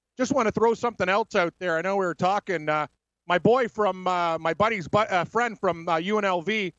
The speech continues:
scored nineteen points in U N L V, giving San Diego State their first outright loss of the season as the Runnin' Rebels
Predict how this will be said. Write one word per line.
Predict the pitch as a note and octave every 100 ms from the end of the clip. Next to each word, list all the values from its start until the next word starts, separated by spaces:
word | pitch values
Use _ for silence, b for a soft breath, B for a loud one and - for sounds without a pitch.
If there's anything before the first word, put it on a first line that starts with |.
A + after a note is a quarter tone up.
| _ -
scored | G3+ F3+
nineteen | G3 A#3+ - A3+ G#3+
points | F#3 A3 G3 -
in | F3
U | E3+ A#3
N | A#3
L | A3
V, | G#3+ G#3
giving | G3 G3+ F#3
San | C#3 G3+ G#3+
Diego | A#3 A#3 A#3 A#3+
State | A3 - G3+ F#3
their | D#3+
first | D3 G3+ A#3 C#4 - G3+
outright | A#3 - C4 D4+ C4+
loss | C4 C#4 D4+
of | D#4+
the | C#4+
season | D#4 B3+ G#3 F#3+ F#3+ F3+ _ _ -
as | F3+ F3
the | E3+
Runnin' | E3 G3 D#4 F4+
Rebels | D#4+ C4+ G#3 G3+ G3